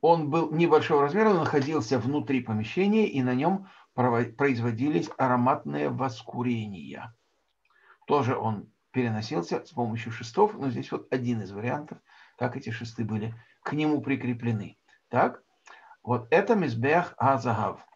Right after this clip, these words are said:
Продолжаем. Продолжаем разговор.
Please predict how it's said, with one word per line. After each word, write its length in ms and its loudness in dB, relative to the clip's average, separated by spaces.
Продолжаем. 800 2
Продолжаем 680 -6
разговор. 680 -4